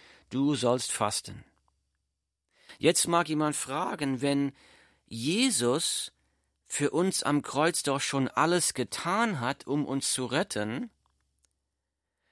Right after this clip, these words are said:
und wenn wir doch nur aus Gnade errettet sind durch den Glauben, warum lohnt es sich dann zu fasten? Ist Fasten dann nicht überflüssig?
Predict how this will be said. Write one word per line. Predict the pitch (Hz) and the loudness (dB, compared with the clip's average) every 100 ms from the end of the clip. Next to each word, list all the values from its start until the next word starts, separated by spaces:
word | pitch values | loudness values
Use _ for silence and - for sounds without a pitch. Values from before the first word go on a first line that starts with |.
| _ | _
und | 147 156 | 0 2
wenn | 151 196 | 4 4
wir | 180 | 6
doch | 160 156 135 | 6 6 4
nur | 143 190 247 175 - | 0 4 4 4 4
aus | 139 147 - | 2 2 0
Gnade | - 143 170 240 240 160 - | 0 2 2 2 2 0 -2
errettet | 135 143 220 175 131 | -2 0 0 0 0
sind | - 131 139 - | 0 0 0 0
durch | 160 233 - | 2 2 2
den | 185 | 0
Glauben, | 156 156 175 139 117 143 160 _ _ - - _ _ | 2 4 4 2 0 -2 -4 _ _ -20 -20 _ _
warum | - 110 135 175 226 202 117 135 170 180 _ _ _ | -4 2 2 4 0 0 0 0 0 -6 _ _ _
lohnt | 107 131 160 226 226 | -2 2 4 2 0
es | 135 143 | -2 -2
sich | 139 139 - | -2 -2 -2
dann | 113 120 | -2 -2
zu | - 139 | -4 -4
fasten? | - 160 214 - 92 - - _ _ _ _ _ _ _ _ _ _ _ _ | -2 -2 -2 -4 -8 -12 -20 _ _ _ _ _ _ _ _ _ _ _ _
Ist | 143 - | 0 0
Fasten | - - 214 - 160 143 | 0 4 2 2 0 0
dann | 131 135 165 135 _ - | 2 0 0 -6 _ -6
nicht | 120 - | -4 -2
überflüssig? | 208 220 156 - 98 - - - - | 0 2 2 0 -6 -8 -10 -14 -20